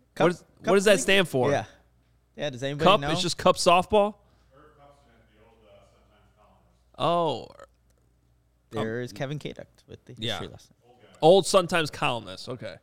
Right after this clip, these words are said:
Speaker 2: I have to do, got it. Okay. I
Speaker 1: Thank
Speaker 2: should probably
Speaker 1: Kevin.
Speaker 2: know that. When I played in this league, 'cause this was, we just called it the Radio League, Chicago Radio Softball League back, this was like ten, twelve years ago. So I've played in this league.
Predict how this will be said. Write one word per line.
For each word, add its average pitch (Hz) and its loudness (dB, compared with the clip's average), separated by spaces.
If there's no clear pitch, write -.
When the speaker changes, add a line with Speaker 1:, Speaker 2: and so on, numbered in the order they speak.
Speaker 2:
I 135 -8
have 156 -4
to 151 -4
do, 131 -2
got 147 2
it. - -10
Okay. 143 0
I - -4
Speaker 1:
Thank 143 2
Speaker 2:
should 151 0
probably 156 4
Speaker 1:
Kevin. 147 -2
Speaker 2:
know 160 4
that. 120 0
When 143 4
I 160 4
played 185 0
in 151 -4
this 131 -4
league, 143 0
'cause 135 -6
this 147 -10
was, 139 -8
we 214 0
just 220 0
called 196 4
it 156 -2
the 143 0
Radio 131 2
League, 98 -18
Chicago 139 -4
Radio 123 -2
Softball 123 -4
League 110 -10
back, 117 -6
this 165 -4
was 123 -6
like 107 -8
ten, 131 -6
twelve 113 -6
years 110 -8
ago. 92 -8
So - 2
I've 214 2
played 214 4
in 196 -2
this 156 -4
league. 139 -4